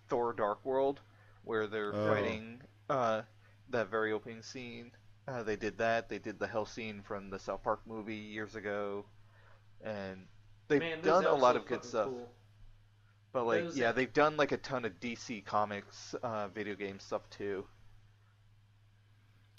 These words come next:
Speaker 2: He
Speaker 3: Did
Speaker 2: did the, uh, uh, Arkham Origins, uh, trail, uh, movie,
Speaker 1: Yeah,
Speaker 2: uh,
Speaker 1: the,
Speaker 2: uh,
Speaker 1: yeah, that
Speaker 2: commercial.
Speaker 1: opening where they, he's fighting, uh,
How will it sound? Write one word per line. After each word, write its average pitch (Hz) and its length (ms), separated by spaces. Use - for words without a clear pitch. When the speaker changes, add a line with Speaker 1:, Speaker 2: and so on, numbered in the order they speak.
Speaker 2:
He 135 120
Speaker 3:
Did 143 60
Speaker 2:
did 143 100
the, 143 180
uh, 123 460
uh, 113 580
Arkham 123 420
Origins, 110 920
uh, 98 320
trail, 120 760
uh, 104 80
movie, 117 340
Speaker 1:
Yeah, 151 200
Speaker 2:
uh, 135 40
Speaker 1:
the, 123 180
Speaker 2:
uh, 101 60
Speaker 1:
yeah, 101 120
that 107 100
Speaker 2:
commercial. 135 420
Speaker 1:
opening 139 640
where 117 340
they, 107 280
he's - 300
fighting, 110 580
uh, 101 320